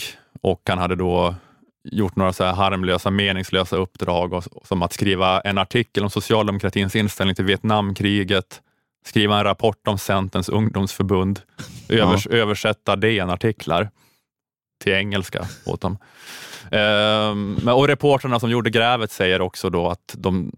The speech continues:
Speaker 1: de tror på att Guillous agerande hade journalistisk grund, att det finns liksom ingen anledning att tro något annat.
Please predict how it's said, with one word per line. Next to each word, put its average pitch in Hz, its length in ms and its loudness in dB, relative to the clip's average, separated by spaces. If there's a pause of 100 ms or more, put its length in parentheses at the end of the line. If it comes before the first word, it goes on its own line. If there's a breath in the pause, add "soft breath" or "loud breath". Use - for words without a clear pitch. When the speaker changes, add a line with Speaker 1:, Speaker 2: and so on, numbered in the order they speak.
Speaker 1:
de 85 380 0
tror 107 300 0
på 92 180 2
att 82 220 -2
Guillous 90 600 -2
agerande 87 480 0
hade 87 220 -2
journalistisk 92 560 -2
grund, 82 400 0
att 87 80 -4
det 90 60 -6
finns 90 140 -6
liksom 98 200 -2
ingen 92 100 -2
anledning 87 300 0
att 87 60 -4
tro 92 160 -2
något 90 220 -2
annat. 87 400 -2